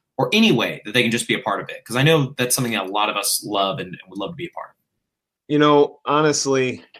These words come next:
Speaker 2: and, and I have no problem saying this, I'm not your prototype for someone who, you know, should be in the gaming industry based on credentials.
Speaker 1: Oh,
Speaker 2: You know,
Speaker 1: for sure.
Speaker 2: I have, I mean, I have,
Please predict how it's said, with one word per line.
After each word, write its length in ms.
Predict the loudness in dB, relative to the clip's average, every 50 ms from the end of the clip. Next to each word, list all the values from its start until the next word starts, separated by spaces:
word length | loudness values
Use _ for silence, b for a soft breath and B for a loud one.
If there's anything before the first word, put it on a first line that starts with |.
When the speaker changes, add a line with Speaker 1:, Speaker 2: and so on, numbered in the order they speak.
| -20 -20 -20 -20 _ -8 -6
Speaker 2:
and, 280 | -6 -4 -4 -6 -6 -6
and 160 | -4 -2 0
I 420 | 2 2 2 2 0 -2 -4 -6 -10 -6
have 260 | -2 0 0 0 0
no 160 | 0 0 0 0
problem 420 | 2 2 4 4 4 2 -2 -6
saying 360 | -4 -2 0 0 2 0 0
this, 320 | -2 -2 -2 -4 -6 -4 -2
I'm 220 | -2 -2 0 2
not 340 | 2 4 4 4 2 2 0
your 380 | 2 4 4 4 4 2 0 -4
prototype 720 | 0 4 6 6 8 6 4 2 0 -2 0 0 0 -2 -4
for 500 | -8 -4 0 0 2 2 2 2 0 -2
someone 440 | -2 0 0 0 2 0 0 -2
who, 500 | -4 -8 -8 -8 -8 -8 -8 -10 -10 -12 -16 _ _ _ _
you 80 | -4
know, 180 | -4 -4 -4 -8 _ _ _ -2
should 300 | 0 4 4 4 6 6
be 140 | 6 6
in 80 | 6 4
the 60 | 4 4
gaming 320 | 4 4 4 4 2 2
industry 440 | 2 2 0 0 -2 -2 -2 -2 -2
based 340 | 0 0 0 0 0 0 0
on 160 | 0 0 -2
credentials. 680 | -4 -4 -2 -2 -2 -2 -4 -8 -12 -12 -14 -16 -18 -18 _ _ b b b b b -2
Speaker 1:
Oh, 60 | 0
Speaker 2:
You 60 | 4
know, 100 | 4 4
Speaker 1:
for 60 | 4
sure. 200 | 4 2 0 2 2
Speaker 2:
I 40 | 4
have, 140 | 2 2 0 -6 -14 _ _ _ _ _ _ _ 0
I 80 | 2
mean, 140 | 4 4 4 4
I 140 | 4 4
have, 500 | 4 4 4 4 4 2 2 0 -2 -8